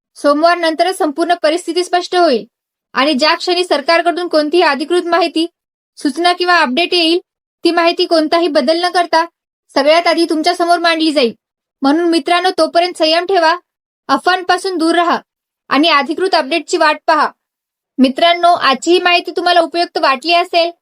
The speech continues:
तर व्हिडिओला लाईक करा, जास्तीत जास्त लाभार्थ्यांपर्यंत हा व्हिडिओ नक्की शेअर करा आणि तुमच्या खात्यात पैसे आले का कमेंटमध्ये नक्की सांगा.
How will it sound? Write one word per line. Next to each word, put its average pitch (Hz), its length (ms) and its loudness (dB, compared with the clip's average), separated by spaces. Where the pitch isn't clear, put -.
तर 302 100 2
व्हिडिओला 330 420 2
लाईक 311 300 0
करा, 330 240 0
जास्तीत 285 360 -2
जास्त 339 280 2
लाभार्थ्यांपर्यंत 339 800 0
हा 320 120 2
व्हिडिओ 320 280 0
नक्की 320 260 -2
शेअर 339 220 0
करा 330 240 0
आणि 285 240 -2
तुमच्या 320 300 -2
खात्यात 349 280 0
पैसे 294 260 0
आले 330 240 2
का 359 140 0
कमेंटमध्ये 330 600 -2
नक्की 330 220 -4
सांगा. 285 280 0